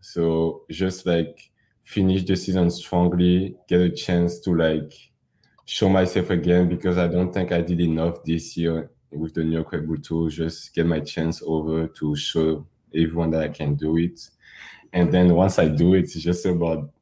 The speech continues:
going up and trying to gain some minutes and, like, do my things to help the team be better. I mean, like, the team is already pretty good. We,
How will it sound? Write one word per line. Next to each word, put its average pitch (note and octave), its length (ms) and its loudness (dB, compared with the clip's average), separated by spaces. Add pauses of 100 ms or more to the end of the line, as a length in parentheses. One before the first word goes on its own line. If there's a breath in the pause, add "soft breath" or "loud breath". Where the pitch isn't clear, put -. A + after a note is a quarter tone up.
(200)
going F2+ 380 2
up F2 340 0
and E2 220 0
trying E2+ 400 -2
to E2+ 140 -6
gain E2 260 0
some D#2 220 0
minutes E2 640 0
and, D#2 320 -4
like, D2 380 -6 (220)
do F2+ 120 0
my E2+ 180 2
things E2 480 -2
to D#2+ 100 -4
help D#2 240 -6
the E2 100 0
team - 300 -4
be D#2+ 80 -2
better. A#2+ 560 0 (180)
I D#2+ 80 -4
mean, E2+ 220 0
like, D#2+ 240 -2 (560 soft breath)
the F#2 100 4
team A#2 260 4
is G#2+ 120 4
already G2 560 4
pretty G#2+ 320 4
good. G2 400 2 (380)
We, - 200 -4